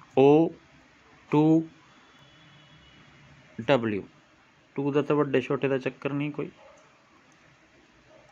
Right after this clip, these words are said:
ਆਹ ਦੇਖੋ, ਹੁਣ ਆਪਾਂ ਲੌਗਇਨ ਹੋ ਗਏ। ਇਹ ਦੇਖੋ, ਤੁਹਾਡਾ ਜਿਹੜਾ ਡਾਟਾ ਆਪਾਂ ਸ਼ੁਰੂ 'ਚ ਭਰਿਆ ਸੀ, ਉਹ ਡਾਟਾ ਇੱਥੇ ਆ ਚੁੱਕਿਆ ਹੈ।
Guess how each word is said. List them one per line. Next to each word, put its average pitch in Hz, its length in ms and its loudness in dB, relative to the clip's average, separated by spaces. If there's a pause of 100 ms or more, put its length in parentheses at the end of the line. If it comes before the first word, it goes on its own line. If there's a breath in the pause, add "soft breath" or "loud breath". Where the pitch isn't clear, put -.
(140)
ਆਹ 110 100 -4
ਦੇਖੋ, 98 420 -10
ਹੁਣ 143 100 -2
ਆਪਾਂ 156 260 0
ਲੌਗਇਨ 107 380 2
ਹੋ 95 180 -12
ਗਏ। - 220 -12 (160)
ਇਹ 120 40 -10
ਦੇਖੋ, 110 300 -6
ਤੁਹਾਡਾ 135 380 -2
ਜਿਹੜਾ 139 220 -2
ਡਾਟਾ 113 320 0
ਆਪਾਂ 110 180 -6
ਸ਼ੁਰੂ 117 280 -4
'ਚ 113 180 -10
ਭਰਿਆ 107 260 -2
ਸੀ, 175 240 -4 (680 soft breath)
ਉਹ 151 120 -2
ਡਾਟਾ 113 280 0
ਇੱਥੇ 190 440 -4
ਆ 107 140 2
ਚੁੱਕਿਆ - 340 -12
ਹੈ। 76 80 -16